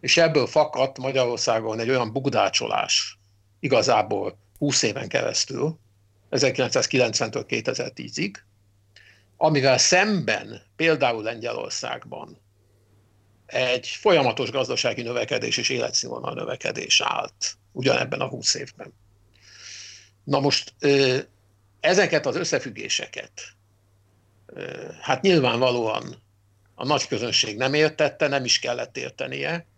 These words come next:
A mindenkori kormánypártok, ö, valahogy ezeket a gazdasági követelményeket érvényesíteni kényszerültek,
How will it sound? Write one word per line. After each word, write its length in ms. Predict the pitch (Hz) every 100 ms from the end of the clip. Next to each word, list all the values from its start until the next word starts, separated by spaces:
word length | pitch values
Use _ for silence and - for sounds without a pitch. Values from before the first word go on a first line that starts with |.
| _ _ _ _ _ _ _ _ _ _ _ _ _
A 120 | - 123
mindenkori 640 | 196 220 170 131 147 123
kormánypártok, 1200 | 147 143 123 110 98 117 120 - 104 - - - _ _ _ _ _ _ _ _
ö, 440 | - 143 135 135 156 151
valahogy 440 | 180 185 131 127
ezeket 440 | 127 123 131 120 -
a 240 | 117 113 _ _ _ _ _ - - 110
gazdasági 580 | 143 139 131 - 107 107
követelményeket 960 | 139 113 110 110 110 107 110 139 -
érvényesíteni 880 | - 139 117 120 110 120 113 110 113
kényszerültek, 1120 | - 135 110 - 104 107 107 - 151 - -